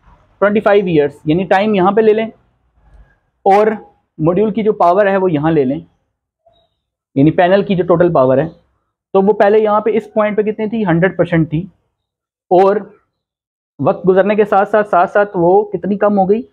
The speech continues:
पच्चीस साल के बाद वो कितनी रह गई थी, एटी एट परसेंट के करीब रह गई थी, एटी एट पॉइंट नाइन परसेंट कहती है company, right। पच्चीस साल के बाद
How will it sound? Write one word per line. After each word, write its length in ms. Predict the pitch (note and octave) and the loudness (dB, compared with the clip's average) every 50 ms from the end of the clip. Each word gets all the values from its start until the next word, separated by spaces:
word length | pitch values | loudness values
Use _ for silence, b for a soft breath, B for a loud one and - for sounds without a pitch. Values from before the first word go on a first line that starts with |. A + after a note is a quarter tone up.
| _ _ _ - | _ _ _ -4
पच्चीस 300 | F3 E3+ - A#3 - - | -4 -2 0 -2 0 2
साल 200 | G#3 F3+ F3 - | 2 0 2 0
के 100 | F#3 F3 | 0 0
बाद 220 | E3 D#3 E3 F3 | 0 0 0 0
वो 80 | F3 E3+ | 0 -4
कितनी 220 | F3 E3+ E3 F3+ | -6 -6 -6 -2
रह 140 | E3+ E3 D#3 | -2 -2 0
गई 120 | D#3+ E3 D#3+ | 0 -2 -4
थी, 180 | G3 G#3 G3+ - - | -6 -8 -8 -4 -2
एटी 280 | F#3+ F3 F3 G#3 F#3+ F3 | -2 -2 -2 0 0 2
एट 200 | F3+ F3 F3 - | 0 0 0 0
परसेंट 340 | E3+ - - F3 E3+ E3 | 0 0 0 -2 -4 -4
के 80 | E3+ E3 | -4 -6
करीब 240 | D#3+ D3+ C3+ B2+ B2 | -4 -2 -2 0 0
रह 120 | A2+ G#2 | 0 -2
गई 120 | G#2+ A2+ A2+ | -2 -6 -10
थी, 1200 | - _ _ _ _ _ _ _ _ _ _ _ _ _ _ _ _ _ _ _ - - - - | -18 _ _ _ _ _ _ _ _ _ _ _ _ _ _ _ _ _ _ _ -20 -10 -6 -4
एटी 160 | E3 F3 G3 G3 | 0 2 2 2
एट 200 | G3+ G3+ G3+ - | 2 0 -2 -2
पॉइंट 220 | G3 F#3+ G3 F#3 | -2 -2 0 0
नाइन 200 | E3+ D#3+ E3 E3 | 0 0 0 0
परसेंट 300 | E3 D#3 - D#3 C#3+ C3+ | -2 -4 -2 -4 -4 -4
कहती 220 | C3+ A#2+ G#2+ A2+ | -4 -6 -6 -6
है 60 | A2 G2+ | -8 -8
company, 260 | - G#2+ G#2 A2 - _ _ _ _ _ _ _ _ _ _ _ - | -8 -12 -14 -14 -18 _ _ _ _ _ _ _ _ _ _ _ -4
right। 320 | C3+ D#3 G3+ G3+ - B B B B B - | -2 0 0 -2 -4 B B B B B -2
पच्चीस 340 | G3+ G3 - - B3+ A#3+ - | -2 -2 0 0 0 2 2
साल 200 | A3+ G3 G3 G3+ | 2 0 2 0
के 100 | F#3 G3 | 0 0
बाद 420 | E3 C#3+ C#3 D3 F3+ G3 - - | 0 2 2 0 0 -2 -6 -12